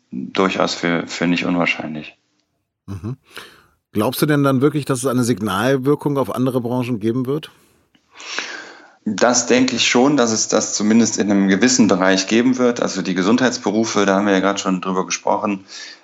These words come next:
Speaker 1: äh, die stehen bei der Tarifrunde sehr stark im, im Fokus.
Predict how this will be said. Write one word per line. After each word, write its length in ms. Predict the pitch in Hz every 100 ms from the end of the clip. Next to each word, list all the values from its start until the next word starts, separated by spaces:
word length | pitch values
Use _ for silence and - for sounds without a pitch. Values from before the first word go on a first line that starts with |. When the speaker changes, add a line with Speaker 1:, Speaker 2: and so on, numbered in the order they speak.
| -
Speaker 1:
äh, 160 | 95
die 140 | 92 85
stehen 760 | - 101 104 98 95 - 64
bei 440 | 64 87 87 87 -
der 500 | 90 87 85 82 82
Tarifrunde 580 | 87 98 95 95 92
sehr 220 | 85 95 104
stark 400 | - 92 90 -
im, 240 | 87 82
im 160 | - 85
Fokus. 560 | - 117 113 110 -